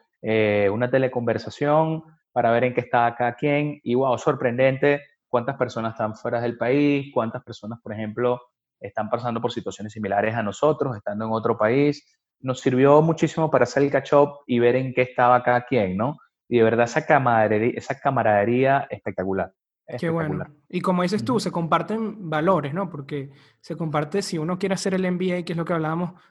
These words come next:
Speaker 2: hay esa, deberíamos tener esa motivación de, de crecer. Y, y, y eso hace que las personas se,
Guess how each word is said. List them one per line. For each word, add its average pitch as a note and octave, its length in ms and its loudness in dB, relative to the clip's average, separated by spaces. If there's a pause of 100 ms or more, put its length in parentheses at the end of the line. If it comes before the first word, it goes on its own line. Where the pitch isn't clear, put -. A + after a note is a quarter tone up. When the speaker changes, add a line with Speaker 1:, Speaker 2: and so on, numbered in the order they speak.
Speaker 2:
hay D3 140 -2
esa, F3+ 180 -2
deberíamos D#3+ 560 0
tener D#3 220 -4
esa F3 140 -6
motivación E3 580 -4
de, F3 180 -4
de D3 180 -2
crecer. D3 540 -6 (320)
Y, C3 640 -10 (140)
y, D#3+ 140 -6
y - 20 0
eso D3 180 -4
hace F3 160 -4
que D#3+ 60 -2
las D#3+ 100 -2
personas D3 400 -6
se, D#3+ 240 -2